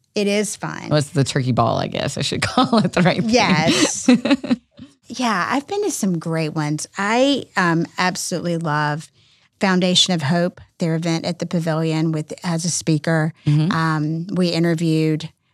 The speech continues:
Speaker 1: Marie Osmond this year,
Speaker 2: Yep.
Speaker 1: but that is a phenomenal event every year. I am super excited about an event that has just happened this past weekend. Um, had, it,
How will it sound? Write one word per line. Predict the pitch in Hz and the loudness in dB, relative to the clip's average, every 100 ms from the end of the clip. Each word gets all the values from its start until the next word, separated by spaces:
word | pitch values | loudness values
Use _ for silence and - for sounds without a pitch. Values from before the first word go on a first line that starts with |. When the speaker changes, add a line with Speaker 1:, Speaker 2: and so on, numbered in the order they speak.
| _ | _
Speaker 1:
Marie | - 185 175 | 0 2 4
Osmond | 165 151 151 165 160 | 2 0 0 2 2
this | 151 - | 2 0
year, | 156 147 147 76 | -2 -2 -2 0
Speaker 2:
Yep. | 147 | 2
Speaker 1:
but | - 175 | 2 2
that | 185 190 | 2 0
is | 180 | 0
a | 160 | -4
phenomenal | - 175 170 165 180 208 196 | -4 -2 0 2 2 2 0
event | - 170 165 156 156 - - - | -2 -6 -6 -4 -4 -8 -10 -6
every | 170 185 190 | -4 -2 -2
year. | 160 143 64 80 - - - _ _ _ | -4 -4 -6 -8 -10 -20 -20 _ _ _
I | 240 | -2
am | 240 | 0
super | 185 277 269 | 2 2 2
excited | 170 - 190 | 0 0 0
about | 175 170 | 2 0
an | 165 160 | 0 0
event | 175 175 - | 0 0 -2
that | 180 | -4
has | 156 170 165 | -2 -2 -4
just | - - 180 220 - | -6 -4 0 0 0
happened | - 160 - 160 | -4 -4 -2 -2
this | 160 - | -2 -4
past | - 170 170 - - | -6 -4 -4 -4 -4
weekend. | 165 165 - - - - _ - - | -4 -4 -6 -6 -6 -8 _ -18 -4
Um, | 185 175 170 - _ | -2 0 0 -4 _
had, | - 190 175 170 | -2 0 0 -2
it, | - | -6